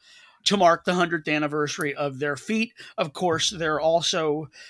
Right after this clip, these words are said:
celebrated on the North Carolina quarter and the Ohio quarter, but I specified commemorative coin program.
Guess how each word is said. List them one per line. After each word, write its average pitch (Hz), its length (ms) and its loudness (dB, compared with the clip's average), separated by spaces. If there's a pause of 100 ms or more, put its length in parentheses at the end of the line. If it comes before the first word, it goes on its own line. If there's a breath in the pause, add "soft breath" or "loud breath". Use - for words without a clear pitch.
celebrated 165 720 2
on 151 460 0
the 151 140 -2
North 165 260 0
Carolina 160 460 0
quarter 151 400 -2
and 143 320 -4
the 147 100 -2
Ohio 180 400 2
quarter, 170 500 -4 (360 loud breath)
but 156 240 2 (340)
I 170 220 4
specified 175 920 2
commemorative 175 460 -2
coin 151 300 -4
program. 202 600 4